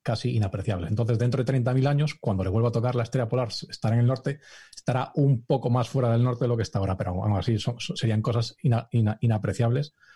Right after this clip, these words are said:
sobre todo para, para lo que comentaba, eh, el, el oyente, que es respecto a la navegación. Pues, la, eh, esto, la estrella polar es muy conveniente ahora, porque,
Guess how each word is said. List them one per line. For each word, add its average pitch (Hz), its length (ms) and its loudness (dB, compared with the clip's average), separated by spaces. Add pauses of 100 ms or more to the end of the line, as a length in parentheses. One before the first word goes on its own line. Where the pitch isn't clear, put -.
(220)
sobre 104 200 -2
todo 127 160 0
para, 123 260 0
para 113 140 0
lo 101 60 0
que 101 60 0
comentaba, 117 520 0 (120)
eh, 113 220 2
el, 117 320 0
el 107 140 0
oyente, 131 420 0 (880)
que 117 140 0
es 110 80 0
respecto 117 320 -2
a - 20 2
la 98 80 0
navegación. 92 460 -2 (340)
Pues, 113 280 -2
la, 107 360 0
eh, 127 200 -2
esto, 131 440 0
la 113 120 0
estrella 123 240 -2
polar 131 200 0
es 123 80 -4
muy 131 180 2
conveniente 120 640 0
ahora, 123 480 -2 (300)
porque, 98 500 -2